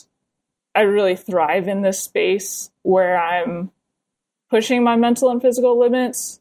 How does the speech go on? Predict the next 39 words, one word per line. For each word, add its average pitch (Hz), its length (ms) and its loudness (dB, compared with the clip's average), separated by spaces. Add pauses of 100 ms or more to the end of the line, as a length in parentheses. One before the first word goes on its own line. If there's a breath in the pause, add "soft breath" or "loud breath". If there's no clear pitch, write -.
(180)
and, 175 520 -2 (420)
you 196 100 0
know, 185 120 0
maybe, 170 420 0 (520)
like, 175 240 2
risking 185 460 -4
failure 170 800 0 (600)
to - 140 -4
find - 420 -6
the 185 80 0
extent 202 520 -4
of 208 140 -2
what 196 140 2
I'm 196 120 -6
capable 214 520 0
of. 247 240 0 (120)
Like, 160 100 -2
I 156 80 -2
think 190 240 -6
I 160 60 -2
really, 165 580 0 (800)
I 185 100 2
thrive 165 400 -2
in 170 100 -6
that 143 160 -4
space. - 500 -6
I 170 80 0
love 151 240 0
it. 110 260 -2 (560)
I 202 100 0
like 190 200 0
to 185 80 -8
say 190 160 -4
my 180 160 -4
secret 175 380 -2
climbing 185 280 -2
superpower 175 640 0
is - 100 -6
trying 180 580 -4